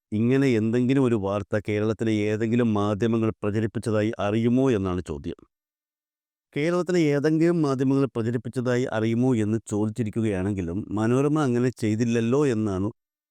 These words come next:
പരോക്ഷമായി സൂചിപ്പിച്ചിരിക്കുന്നത്. ഉമ്മൻചാണ്ടി മരിച്ചു കിടക്കുമ്പോൾ മാധ്യമങ്ങളിലൂടെ കണ്ണീർ പുഴയും കണ്ണീർ സീരിയലും മാത്രം ഒഴുക്കിയ മനോരമയും മാതൃഭൂമിയുമൊക്കെ ഇപ്പോൾ ഒരേ പാർട്ടിയിലെ രണ്ട് നേതാക്കൾ തമ്മിലുള്ള ആശയപരമായ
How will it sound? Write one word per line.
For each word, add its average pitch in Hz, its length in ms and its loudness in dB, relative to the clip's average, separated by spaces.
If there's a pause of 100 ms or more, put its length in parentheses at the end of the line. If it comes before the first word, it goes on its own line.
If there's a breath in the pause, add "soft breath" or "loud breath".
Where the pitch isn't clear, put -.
(180)
പരോക്ഷമായി 123 640 -2
സൂചിപ്പിച്ചിരിക്കുന്നത്. 90 760 -4 (1080)
ഉമ്മൻചാണ്ടി 143 600 2
മരിച്ചു 123 300 0
കിടക്കുമ്പോൾ 107 520 0 (140)
മാധ്യമങ്ങളിലൂടെ 123 1000 2 (320)
കണ്ണീർ 120 380 0
പുഴയും 117 420 2
കണ്ണീർ 110 420 6
സീരിയലും 120 580 8
മാത്രം 110 420 4
ഒഴുക്കിയ 107 420 4
മനോരമയും 107 640 6
മാതൃഭൂമിയുമൊക്കെ 101 960 6 (720)
ഇപ്പോൾ 117 260 4
ഒരേ 113 280 8
പാർട്ടിയിലെ 123 560 4
രണ്ട് 113 220 6
നേതാക്കൾ 113 460 6
തമ്മിലുള്ള 113 460 6 (100)
ആശയപരമായ 113 920 6